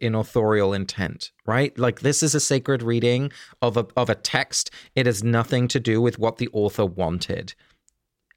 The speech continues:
And nonetheless, by reading the Harry Potter books and investing in this text and in this world, we have contributed to supporting J K Rowling and filling her coffers.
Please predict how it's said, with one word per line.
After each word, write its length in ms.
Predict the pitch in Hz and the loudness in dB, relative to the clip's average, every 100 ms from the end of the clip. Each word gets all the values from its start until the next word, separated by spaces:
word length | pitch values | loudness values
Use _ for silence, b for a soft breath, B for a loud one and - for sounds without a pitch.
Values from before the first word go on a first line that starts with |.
| - | -4
And 520 | 151 143 98 117 165 - - | -2 0 0 0 -2 -6 -4
nonetheless, 760 | 131 139 131 127 147 117 104 - B B | 0 2 4 4 4 2 0 -4 B B
by 120 | - 127 | -2 0
reading 540 | 123 196 214 156 - - | 2 2 2 0 -4 -6
the 60 | 117 | 0
Harry 200 | 131 123 | 0 0
Potter 220 | 123 117 | 0 0
books 320 | 123 117 - - | 0 0 -4 -2
and 200 | 120 120 | 0 0
investing 720 | 123 117 120 160 - 139 120 110 | 0 0 0 0 0 0 -2 0
in 160 | 117 | 0
this 180 | 110 - _ | 0 -2 _
text 320 | - 185 - 120 | -4 -2 -2 -2
and 100 | 113 | 0
in 100 | 110 | 0
this 180 | 104 | -2
world, 520 | 107 135 127 101 95 - B B B - | 0 2 2 2 -2 -6 B B B -2
we 180 | 139 | 0
have 180 | 156 - | 0 -2
contributed 580 | 156 165 170 127 120 117 | -2 0 0 2 2 0
to 280 | - 139 131 | 2 2 4
supporting 420 | - 135 175 170 | 2 0 0 0
J 140 | 156 151 | 0 0
K 120 | 160 | 0
Rowling 460 | 151 175 - - - b | 2 0 -4 -8 -16 b
and 280 | 117 110 113 | -2 0 -2
filling 320 | - 131 131 | 0 0 2
her 120 | 127 123 | 0 -2
coffers. 580 | - 147 107 - - | -2 -2 -2 -6 -8